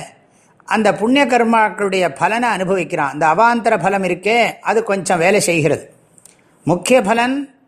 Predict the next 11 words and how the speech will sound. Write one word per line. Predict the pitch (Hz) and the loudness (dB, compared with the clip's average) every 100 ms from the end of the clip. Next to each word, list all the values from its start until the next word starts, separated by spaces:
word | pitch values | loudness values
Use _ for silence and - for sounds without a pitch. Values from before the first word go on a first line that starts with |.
| _ | _
மோக்ஷம், | 165 233 - 190 135 117 _ _ _ _ _ | -4 -2 -2 -4 -4 -10 _ _ _ _ _
அவாந்தர | 170 240 262 254 240 | -2 0 0 0 0
பலன் | 190 220 247 277 269 _ | 0 -2 -2 -4 -8 _
விஷய | 202 226 220 | -4 -2 0
சுகம். | 185 180 - 170 127 - _ _ _ _ _ - | 0 -2 -2 -4 -4 -14 _ _ _ _ _ -8
இந்த | 208 | 0
அவாந்தர | 180 233 285 277 262 226 | 2 2 2 2 0 0
பலன் | 208 226 220 | 0 0 -2
விஷய | 202 233 233 | -2 0 0
சுகமா | 202 202 214 202 | 0 -2 0 0
இருக்கிறதுனால | 190 196 185 185 214 269 208 | 0 -2 -4 0 2 2 2